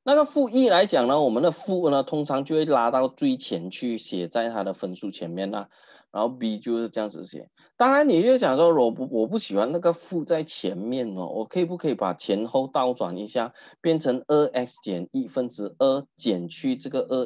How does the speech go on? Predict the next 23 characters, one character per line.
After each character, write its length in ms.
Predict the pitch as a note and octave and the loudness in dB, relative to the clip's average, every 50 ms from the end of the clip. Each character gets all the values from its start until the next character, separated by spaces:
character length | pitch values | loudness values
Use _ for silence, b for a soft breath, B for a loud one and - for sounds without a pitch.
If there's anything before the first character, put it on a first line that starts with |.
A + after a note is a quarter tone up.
| - - | -2 -4
x 300 | A#2 A2+ A2 - - - | -4 -4 -4 -8 -16 -8
加 260 | - A#2 A2 G#2 - - | -4 -2 -2 -2 -2 -4
一 100 | B2+ B2 | -6 -6
分 220 | A2+ - A#2 G#2 | -6 -6 -8 -8
之 140 | G2+ - F2+ | -8 -8 -10
一？ 200 | - G2+ G2+ - _ _ _ _ _ _ _ - | -8 -8 -10 -12 _ _ _ _ _ _ _ -6
当 280 | B2 A2+ A2+ G#2+ G#2+ | -6 -4 -4 -6 -6
然 300 | G2 G2 F2+ F2 F#2 G2 | -6 -4 -4 -4 -6 -10
可 320 | G2 - - F2+ E2+ F#2 - - | -12 -12 -8 -6 -6 -6 -8 -10
以， 220 | F#2 E2+ E2 - _ _ _ _ | -12 -12 -12 -14 _ _ _ _
我 180 | - F#2+ G2 B2+ | -6 -4 -4 -2
也 140 | - F#2+ | -4 -6
比 140 | - F#2 F2 | -6 -8 -6
较 140 | E2 F2+ F2+ | -4 -6 -6
喜 140 | F2 - F2+ | -6 -8 -10
欢 100 | E2 F2+ F2+ | -10 -8 -8
这 60 | G2+ | -8
样 60 | G2 | -10
子 120 | F#2 F#2+ | -10 -12
写。 180 | - - - - | -14 -16 -16 -14
不 100 | - - | -14 -8
过， 260 | - C3 B2 B2 - _ - - | -4 -2 -2 -4 -4 _ -16 -10
嗯， 160 | - A2 G#2 | -8 -8 -8